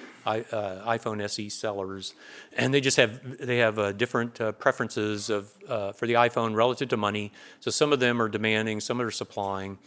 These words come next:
And then the price emerges that clears the market. And, uh, and that's the argument, right? That the price of this consumer good is based just upon people's preferences. It, it generates, uh, from people's preferences as their preferences are guiding their,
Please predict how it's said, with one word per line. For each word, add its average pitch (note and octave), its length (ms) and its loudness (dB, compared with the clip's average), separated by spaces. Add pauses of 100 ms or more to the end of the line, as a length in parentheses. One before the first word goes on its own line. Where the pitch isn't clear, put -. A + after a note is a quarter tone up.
(420)
And A2+ 140 -2
then A#2+ 80 0
the A2 80 -4
price B2 300 2
emerges A2 500 0
that A2+ 120 -4
clears C3+ 320 0
the A#2 80 0
market. G#2 540 0 (640)
And, A2 420 -6
uh, G#2+ 280 -4
and A#2 120 -8
that's A2+ 200 0
the A#2 120 0
argument, G#2 440 2 (340)
right? G2+ 240 -14
That G#2 140 -10
the A2 60 -6
price A2+ 420 0
of G2+ 120 -2
this G#2+ 160 -4
consumer C3 420 -2
good G#2+ 180 0
is G#2 80 -8
based G#2 260 -4
just A#2+ 140 -6
upon A#2 240 -4
people's A2+ 300 -6
preferences. F#2+ 680 -2 (180)
It, G2+ 120 -14 (100)
it A#2 160 -8
generates, G#2 720 2 (640)
uh, G2+ 120 -4
from G#2+ 240 -4
people's A2 300 -10
preferences G#2 680 -2 (260)
as A2+ 140 -2
their A2+ 120 2
preferences A#2+ 520 2
are G#2 120 4
guiding A2+ 460 4
their, G2+ 400 0